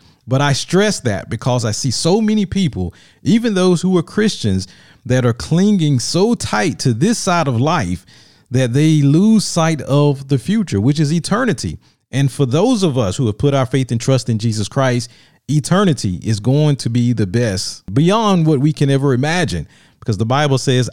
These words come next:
"Eyes and ears have not heard and seen the great things that are in store for those who put their faith and trust in Jesus Christ." So I just want to encourage you, if things in life have not played out the way you had hoped for,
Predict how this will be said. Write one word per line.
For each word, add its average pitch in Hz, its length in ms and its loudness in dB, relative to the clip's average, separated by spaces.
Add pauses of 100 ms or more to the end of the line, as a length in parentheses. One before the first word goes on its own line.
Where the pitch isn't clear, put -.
"Eyes 170 360 2
and 147 120 2
ears 165 260 2
have 131 160 0
not 135 220 -2
heard 175 400 2
and 120 120 0
seen 180 640 0 (340)
the 135 120 0
great 165 320 0
things 160 340 0
that 131 140 2
are 127 80 2
in 123 100 0
store 190 400 2
for 127 140 -2
those 120 240 0
who 123 100 -2
put 127 220 -2
their 117 140 -2
faith 104 260 -2
and 95 100 -4
trust 107 300 -2
in 95 100 -2
Jesus 90 300 -4
Christ." 82 400 -8 (240)
So - 100 -4
I 180 120 0
just 180 160 -2
want 147 220 -4
to 131 120 -2
encourage 127 480 -2
you, 85 160 -2
if 92 80 -2
things 175 360 0
in 156 80 0
life 147 280 0
have 113 160 -4
not 131 260 -2
played 143 300 -2
out 123 160 -2
the 120 80 -4
way 127 140 0
you 127 200 -2
had 123 200 0
hoped 190 340 -2
for, 98 340 -2